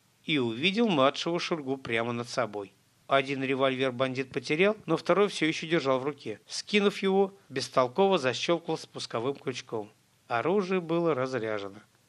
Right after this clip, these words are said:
Спрыгнув на пень, Тимур за все силы огрел красавчика палкой по лбу. Палка сломалась, а бандит снова упал. Из ноздрей его потекла кровь.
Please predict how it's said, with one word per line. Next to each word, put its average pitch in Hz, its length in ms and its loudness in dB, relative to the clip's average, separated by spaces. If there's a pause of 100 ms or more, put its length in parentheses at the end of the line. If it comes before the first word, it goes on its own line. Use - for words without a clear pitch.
(360)
Спрыгнув 143 640 0
на 113 180 -2
пень, 180 280 0
Тимур 147 360 -2
за 113 160 0
все 131 220 -6
силы 170 320 2
огрел 127 280 -2
красавчика 127 640 -6
палкой 113 480 -2
по 113 140 -4
лбу. 104 320 -6 (140)
Палка 123 260 2
сломалась, 180 640 2
а - 80 -12
бандит 123 380 0
снова 135 280 0
упал. 110 380 -2 (100)
Из 113 160 -8
ноздрей 113 380 0
его 175 160 0
потекла 117 480 -6
кровь. 101 360 -10